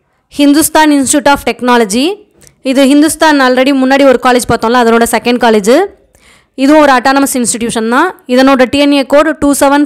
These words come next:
ஃபோர் ஜீரோ. இதனோட அட்ரஸும் பார்த்தீங்கன்னா, ஒத்தக்கல் மண்டபம், கோயம்புத்தூர் டிஸ்ட்ரிக்டில் இருக்குது.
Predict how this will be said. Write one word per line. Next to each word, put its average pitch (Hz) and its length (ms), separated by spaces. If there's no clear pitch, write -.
ஃபோர் 247 260
ஜீரோ. 233 340
இதனோட 285 280
அட்ரஸும் 294 280
பார்த்தீங்கன்னா, 277 480
ஒத்தக்கல் 277 360
மண்டபம், 254 440
கோயம்புத்தூர் 254 360
டிஸ்ட்ரிக்டில் 240 360
இருக்குது. 233 400